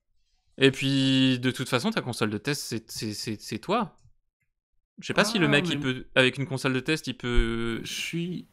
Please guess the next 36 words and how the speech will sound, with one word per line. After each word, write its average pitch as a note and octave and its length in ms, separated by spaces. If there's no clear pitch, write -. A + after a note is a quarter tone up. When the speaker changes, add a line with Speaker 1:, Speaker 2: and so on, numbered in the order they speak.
Speaker 2:
assez D3+ 340
parano. B2 540
Donc A2 160
j'ai C#3 160
tendance D#3 360
à A#2 60
considérer C3+ 500
que A2+ 120
ce G#2+ 80
qui - 120
vient D3+ 120
de D3 60
l'extérieur, A#2 540
même G#2+ 160
si A2+ 160
c'est G#2+ 160
Amazon, F#2+ 500
Speaker 1:
Oui. E3 100
Speaker 2:
c'est - 180
faillible. G2 440
Speaker 1:
Dans A#2+ 240
tous D3 140
les D3 160
cas, C3 300
il A2+ 540
vaut A#2 140
mieux B2 300
deux B2+ 180
protections C3+ 480
que B2 100
Speaker 2:
Il B2 40
vaut A#2+ 60
Speaker 1:
zéro, A#2 240
Speaker 2:
mieux. A#2 60
Speaker 1:
c'est G2+ 140
sûr. A#2 240